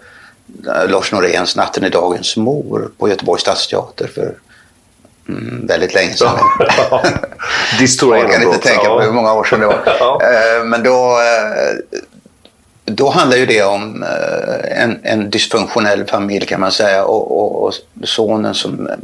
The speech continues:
Speaker 1: pendlar i sexualiteten och håller på och söker identifikation. Storebror som är lite halvkriminell, eh, pappan som är alkoholiserad, mamman som är sjuk, förmodligen i cancer och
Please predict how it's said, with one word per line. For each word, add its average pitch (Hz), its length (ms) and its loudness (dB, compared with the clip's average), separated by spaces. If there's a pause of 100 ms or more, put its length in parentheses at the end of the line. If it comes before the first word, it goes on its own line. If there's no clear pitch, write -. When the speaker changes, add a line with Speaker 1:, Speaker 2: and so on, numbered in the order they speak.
Speaker 1:
pendlar 98 400 0
i 95 100 -2
sexualiteten 98 1000 0
och 98 120 -2
håller 95 160 0
på 98 220 -2
och 95 100 -4
söker 98 340 -2
identifikation. 98 880 -4 (560)
Storebror 101 680 2
som 98 220 0
är 95 180 2
lite 98 220 -2
halvkriminell, 95 1080 0
eh, 92 160 2 (1200)
pappan 101 380 0
som - 140 0
är 98 240 2
alkoholiserad, 95 1040 0
mamman 92 380 0
som - 200 -6
är 104 240 -2 (280)
sjuk, 92 480 -2 (160)
förmodligen 107 640 -4
i - 280 -8
cancer 98 580 0
och 92 180 -2